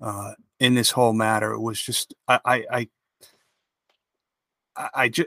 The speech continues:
I can't im-, imagine a scenario in which anybody could think that that behavior was in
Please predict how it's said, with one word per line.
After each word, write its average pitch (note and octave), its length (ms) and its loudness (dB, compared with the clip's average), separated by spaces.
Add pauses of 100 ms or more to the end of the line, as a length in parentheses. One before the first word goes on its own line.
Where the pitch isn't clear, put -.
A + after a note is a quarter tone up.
I C3+ 80 4
can't G3 400 4
im-, C3+ 380 0
imagine E3+ 640 2
a D#3 100 -2
scenario C#3+ 800 0
in B2 240 -6
which A#2+ 340 -6
anybody C3 960 2 (1000)
could C3 160 0
think - 440 2
that B2 200 -4
that C3 220 4
behavior B2+ 560 -2
was A#2 240 -2
in A#2 180 -6